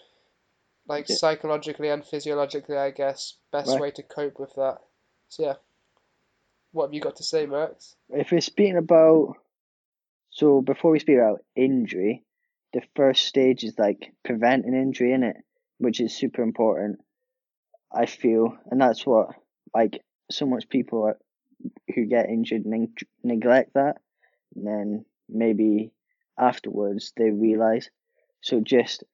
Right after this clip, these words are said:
Speaker 2: are you stretching as much as you should? Are you staying hydrated and making your joints and stuff nice and mobile? Are you eating quality food? Just so you can recover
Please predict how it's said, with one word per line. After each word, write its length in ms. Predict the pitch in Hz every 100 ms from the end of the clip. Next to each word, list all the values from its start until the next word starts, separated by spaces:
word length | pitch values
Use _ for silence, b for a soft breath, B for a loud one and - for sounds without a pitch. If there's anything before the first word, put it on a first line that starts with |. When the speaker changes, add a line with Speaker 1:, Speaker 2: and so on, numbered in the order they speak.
| -
Speaker 2:
are 80 | 131
you 200 | 131 120
stretching 680 | - - 131 120 - 98 104
as 160 | 110
much 280 | 123 95 101 92 - _ _ _
as 240 | 104 107 -
you 260 | 107 117 - _ _ -
should? 400 | - 110 113 123 _ -
Are 60 | 117
you 320 | 110 113 110 B B B B _
staying 320 | - - 120 110
hydrated 580 | 123 117 107 101 104
and 200 | 110 110 - _ _ _ -
making 400 | 120 113 - 113
your 100 | 104
joints 580 | - 120 113 110 - -
and 100 | 107
stuff 260 | - 110 -
nice 240 | 113 107
and 100 | 113
mobile? 720 | 110 113 107 107 107 107 107 -
Are 120 | 107
you 180 | 107 107
eating 320 | 104 110 104 101
quality 440 | - 110 104 92 - _
food? 400 | 123 113 113 113 b b b b b b b b b _ _ _ _ _ -
Just 280 | 151 143 -
so 100 | 151
you 120 | 135
can 160 | -
recover 640 | 135 127 - 135 131 127